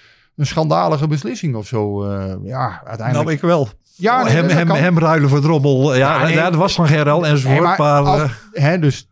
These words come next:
Speaker 1: dat
Speaker 2: met
Speaker 1: klopt.
Speaker 2: nog een paar miljoen extra.
Speaker 1: Nee, maar, eh, de, hè, richting hem. Je moet naar het verhaal
Speaker 2: Ja,
Speaker 1: van hem
Speaker 2: ja,
Speaker 1: kijken.
Speaker 2: ja.
Speaker 1: Kijk, Drommel terughalen, ja, dat is een miskleun geweest. Daar ben ik het mee eens.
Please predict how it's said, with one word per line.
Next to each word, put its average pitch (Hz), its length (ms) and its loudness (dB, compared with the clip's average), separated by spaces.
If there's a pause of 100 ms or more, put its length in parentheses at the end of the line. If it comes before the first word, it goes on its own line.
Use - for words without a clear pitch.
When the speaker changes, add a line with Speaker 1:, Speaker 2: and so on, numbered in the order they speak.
(120)
Speaker 1:
dat 139 320 -2
Speaker 2:
met 151 80 -6
Speaker 1:
klopt. 151 160 2
Speaker 2:
nog 147 100 2
een 139 60 0
paar 143 220 2
miljoen 135 240 4
extra. 117 420 -2 (180)
Speaker 1:
Nee, 110 160 -10
maar, 123 180 -4
eh, 131 120 -10 (180)
de, 135 300 -12
hè, 135 480 -2
richting 151 340 -2
hem. 123 460 -2
Je 143 140 -6
moet 139 180 0
naar 127 120 -2
het 117 100 -2
verhaal 107 240 -2
Speaker 2:
Ja, 127 40 0
Speaker 1:
van 127 100 2
hem 143 80 0
Speaker 2:
ja, 165 60 -2
Speaker 1:
kijken. 107 220 -4
Speaker 2:
ja. - 60 -6
Speaker 1:
Kijk, 113 120 -6
Drommel 170 300 0
terughalen, 180 600 0
ja, - 140 -14
dat - 100 -8
is 127 60 -4
een 160 80 0
miskleun 120 440 -2
geweest. 98 260 -8
Daar 123 80 -6
ben 131 100 -2
ik 156 60 -4
het 160 100 -4
mee 156 180 -4
eens. 101 260 -8